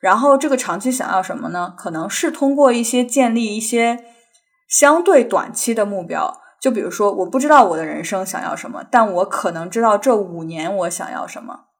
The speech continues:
就朝着这个五年的短期目标去前进。当探索了一定的时间之后，也不是说这五年我就一定会定死在这个目标上，因为人是一直一直会在变化的。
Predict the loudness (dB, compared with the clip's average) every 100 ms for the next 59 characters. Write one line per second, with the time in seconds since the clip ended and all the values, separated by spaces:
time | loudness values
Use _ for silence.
0 | _ _ _ -2 -2 -2 -4 -2 0 -2
1 | 0 0 -2 -6 -8 -4 0 0 0 -2
2 | -4 -8 -6 -8 -6 -2 -2 -2 -4 -8
3 | -8 -10 -12 -16 -18 -10 -8 -8 -12 -8
4 | -8 -10 -20 -18 0 2 2 0 2 2
5 | 2 -4 -4 -6 0 0 0 -2 -6 -8
6 | -6 -6 -4 -4 -4 -2 -2 -6 _ _
7 | -4 -2 0 0 2 4 4 4 0 0
8 | -4 -2 -2 -2 -4 -2 0 2 2 2
9 | -2 -2 -6 -6 -8 -6 -10 -10 -8 -8
10 | -8 -12 -16 -12 -4 0 0 -2 -6 -6
11 | -6 -4 -4 -6 -8 -4 -2 -2 -8 -8
12 | -8 -4 -4 -2 -6 -6 -8 -8 -12